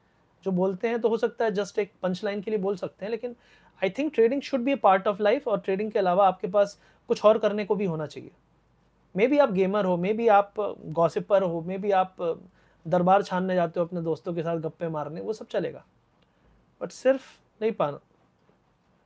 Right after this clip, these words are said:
<coughs> Thank you विजय ठक्कर भाई, thank you very much। Do your best।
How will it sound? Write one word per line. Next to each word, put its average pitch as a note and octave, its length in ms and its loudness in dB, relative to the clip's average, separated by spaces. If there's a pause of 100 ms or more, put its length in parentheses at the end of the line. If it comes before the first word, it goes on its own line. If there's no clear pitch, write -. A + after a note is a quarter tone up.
(1600)
<coughs> E3+ 460 6 (2750)
Thank F#3 220 0
you A3+ 140 8
विजय F#3+ 180 4
ठक्कर F#3 280 -2
भाई, F3+ 240 2
thank E3+ 320 -6
you F3+ 120 2
very F3 180 2
much। - 440 -6 (1800)
Do E3+ 120 0
your F3 240 2
best। - 380 0